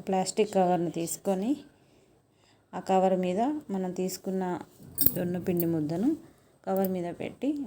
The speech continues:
మళ్ళీ ఇంకో కవర్ని తీసుకొని, ఆ క-, ఆ ముద్ద పైన పెట్టేసి, మనం ఏదైనా ఒక ప్లాస్టిక్ బాటిల్, ఆ, సపోజ్ ఆయిల్ బాటిల్ లాంటి దాన్ని తీసుకొని,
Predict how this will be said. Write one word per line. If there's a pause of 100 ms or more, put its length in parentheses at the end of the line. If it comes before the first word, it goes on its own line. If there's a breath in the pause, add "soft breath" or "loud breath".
(120)
మళ్ళీ
ఇంకో
కవర్ని
తీసుకొని,
ఆ
క-, (340)
ఆ
ముద్ద
పైన
పెట్టేసి, (520 loud breath)
మనం
ఏదైనా
ఒక
ప్లాస్టిక్
బాటిల్, (220)
ఆ,
సపోజ్
ఆయిల్
బాటిల్
లాంటి
దాన్ని
తీసుకొని,